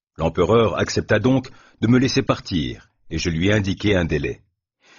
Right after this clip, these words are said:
Puis j'ajoutai, « Si l'empereur le trouve bon, pourrait-on me donner des lettres pour les gouverneurs de la province à l'ouest de l'Euphrate,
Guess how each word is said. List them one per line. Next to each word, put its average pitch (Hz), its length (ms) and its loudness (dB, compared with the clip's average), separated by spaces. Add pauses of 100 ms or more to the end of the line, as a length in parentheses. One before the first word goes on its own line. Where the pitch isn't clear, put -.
(180)
Puis 156 200 2
j'ajoutai, « 101 600 0 (480)
Si - 160 -4
l'empereur 131 600 2
le 90 120 4
trouve 85 300 -2
bon, 131 240 2 (380)
pourrait-on 135 400 2
me 131 100 4
donner 127 260 2
des 123 120 2
lettres 104 360 0
pour 95 140 0
les 87 100 2
gouverneurs 98 600 2
de 85 80 -2
la 82 100 0
province 92 640 -2
à 104 80 -2
l'ouest 98 400 0
de 82 100 -2
l'Euphrate, - 580 -4